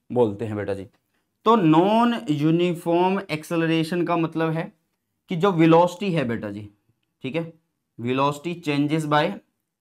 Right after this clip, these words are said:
velocity changes by, changes by unequal, unequal amount,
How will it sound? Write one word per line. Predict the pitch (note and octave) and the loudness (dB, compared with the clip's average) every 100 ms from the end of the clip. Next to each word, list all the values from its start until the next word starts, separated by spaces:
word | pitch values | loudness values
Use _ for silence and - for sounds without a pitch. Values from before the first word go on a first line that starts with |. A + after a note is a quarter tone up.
| _ _ _ _ _ _ _ - | _ _ _ _ _ _ _ -12
velocity | A2 B2 C3+ C3+ D#3+ D#3+ G#3 - - _ _ _ _ _ _ _ _ _ _ | -6 0 0 0 -2 -6 -8 -10 -18 _ _ _ _ _ _ _ _ _ _
changes | - C3+ C#3 C#3+ E3 D3+ | -4 0 0 0 -2 0
by, | C3 B2 D#3 - _ _ _ _ _ _ _ _ _ _ _ _ _ _ _ _ _ _ _ _ _ _ _ _ _ _ _ - | 0 0 -4 -10 _ _ _ _ _ _ _ _ _ _ _ _ _ _ _ _ _ _ _ _ _ _ _ _ _ _ _ -4
changes | C3 C3 D3+ D#3+ - - | 0 0 0 -4 -8 -12
by | A2+ B2+ A#2+ D#3+ - _ _ _ _ F3 | 0 2 0 -4 -14 _ _ _ _ 2
unequal, | G3 A3+ A3+ - E3+ D#3+ - D#3+ E3+ A2 - _ _ _ _ _ _ _ _ _ _ | 4 4 2 -2 -4 -4 -2 2 2 2 -6 _ _ _ _ _ _ _ _ _ _
unequal | B2+ C#3+ D3 C#3+ D3 F3+ G3 _ _ _ _ _ _ _ _ _ _ _ _ _ _ B2+ | -2 2 2 0 -2 -2 -4 _ _ _ _ _ _ _ _ _ _ _ _ _ _ 0
amount, | B2+ D3 C3+ G#2+ | 2 4 2 -2